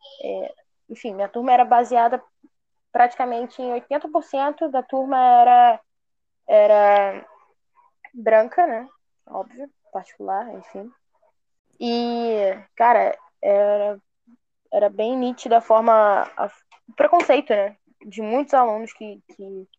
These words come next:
que é, ainda mais porque eram bem elitizados, então a maioria tinha bastante preconceito, ainda mais com as pessoas trans, assim. E os professores, eu acho que eles tinham bastante, bastante jogo de cintura.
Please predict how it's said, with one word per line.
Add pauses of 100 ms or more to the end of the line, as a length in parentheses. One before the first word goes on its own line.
(580)
que
é,
ainda
mais
porque (520)
eram
bem
elitizados,
então (180)
a (240)
maioria (380)
tinha
bastante
preconceito, (800)
ainda
mais
com
as
pessoas
trans,
assim. (1040)
E
os
professores,
eu
acho
que
eles
tinham
bastante,
bastante
jogo
de
cintura.